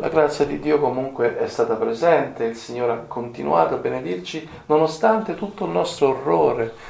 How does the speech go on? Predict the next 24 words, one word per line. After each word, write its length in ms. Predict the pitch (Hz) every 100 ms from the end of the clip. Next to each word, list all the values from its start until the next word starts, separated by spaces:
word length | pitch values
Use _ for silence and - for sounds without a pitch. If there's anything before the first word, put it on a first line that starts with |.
| - - - -
ma 200 | 117 110
la 160 | 107
storia 460 | 107 - - 196 196
dell'umanità 840 | 139 120 107 104 101 98 95 98 - - - _ - - - -
la 140 | 143
possiamo 400 | 123 123 - 147
ritrovare 540 | 131 127 127 139 131 127
anche 440 | 156 185 180 175
nella 240 | 139 131 120
storia 300 | - 180 151
del 120 | 117
figlio 320 | - 160 110
prodigo, 720 | 101 143 127 117 107 - 120 - - - - - - _
quindi 240 | - 160
possiamo 360 | 143 127 131 120
leggerla 640 | 120 120 117 110 113 95 -
individualmente 1080 | - 107 101 98 98 110 - 226 254 233 185
e 160 | 175 -
collettivamente 1600 | 240 247 254 247 226 214 - 190 - 151 139 220 226 - - - - -
come 320 | - 123 117
chiave 680 | - 185 226 233 226 226 -
di 140 | 131
lettura 640 | 117 113 - 208 233 214 -
interpretativa 1200 | 175 196 190 170 156 135 127 117 151 165 175 180